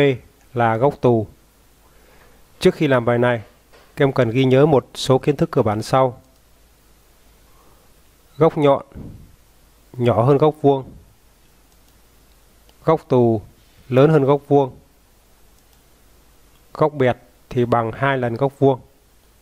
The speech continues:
Ở đây các em dùng ê ke kiểm tra. Các em nhớ ê ke là đại diện cho góc vuông. Dùng ê ke kiểm tra, ta thấy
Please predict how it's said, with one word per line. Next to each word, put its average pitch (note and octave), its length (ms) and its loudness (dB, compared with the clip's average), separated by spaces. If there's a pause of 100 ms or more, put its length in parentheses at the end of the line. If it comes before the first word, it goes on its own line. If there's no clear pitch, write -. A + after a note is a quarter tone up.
(2250)
Ở C3 100 0
đây C#3+ 160 2
các D3 140 0
em C#3 80 0
dùng B2+ 200 2
ê C3+ 120 4
ke C#3+ 200 0
kiểm A2+ 240 -4
tra. C3+ 320 0 (1800)
Các D3+ 80 2
em C#3+ 100 2
nhớ D#3+ 120 4
ê D3+ 180 2
ke C#3+ 320 2 (960)
là A#2+ 260 0
đại A#2+ 220 -4
diện C3 280 0
cho C3+ 140 2
góc C#3+ 220 0
vuông. C3+ 280 0 (3250)
Dùng C3 300 2
ê C#3+ 120 4
ke D3 180 2
kiểm A#2 240 -2
tra, C3+ 220 2
ta C3 120 0
thấy C#3 360 -2